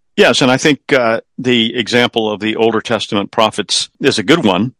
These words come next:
Their ministry and their calling was unique, as of course was that of Jesus Christ. But what we find with the resurrection and ascension of Christ and the commissioning of the apostles and the building of the Church of Jesus Christ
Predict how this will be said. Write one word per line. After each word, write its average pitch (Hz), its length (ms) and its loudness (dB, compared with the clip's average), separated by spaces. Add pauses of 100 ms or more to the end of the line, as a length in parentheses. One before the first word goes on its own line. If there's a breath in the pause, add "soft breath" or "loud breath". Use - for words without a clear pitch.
(120)
Their 135 240 4
ministry 127 540 4
and 104 120 2
their 107 140 2
calling 101 640 0
was 98 480 -2
unique, 120 480 4
as 104 280 -2
of 95 80 -8
course - 520 0
was 107 220 0
that 95 220 2
of 92 140 -4 (200)
Jesus 98 380 -2
Christ. 110 500 0 (300)
But 113 280 0
what 120 140 4
we 113 100 2
find 139 580 4 (120)
with 117 260 0
the 101 340 0 (300)
resurrection 113 560 2
and 101 100 2
ascension 120 400 2
of 110 80 2
Christ 107 400 -2
and 95 100 -2
the 101 60 -6
commissioning 113 540 2
of 92 80 -4
the 92 80 -6
apostles 104 640 -2 (600)
and 92 320 2
the 101 100 2
building 110 580 4
of 98 120 -2
the 92 100 -6
Church 151 300 0
of 95 60 -6
Jesus 92 340 -8
Christ - 460 -2